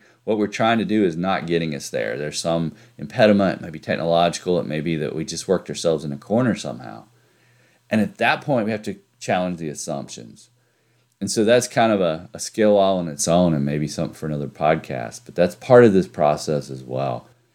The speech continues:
And challenging the assumptions is a lever that we use, open up purposeful wandering,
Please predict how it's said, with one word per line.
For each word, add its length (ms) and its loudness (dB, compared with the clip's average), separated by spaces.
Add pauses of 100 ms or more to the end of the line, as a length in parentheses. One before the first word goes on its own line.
(260)
And 100 -12
challenging 540 2
the 140 -2
assumptions 880 -4 (500)
is 520 0 (200)
a 60 -4
lever 720 2 (320)
that 300 0
we 100 0
use, 840 2 (120)
open 300 4
up 300 2 (320)
purposeful 480 0
wandering, 520 4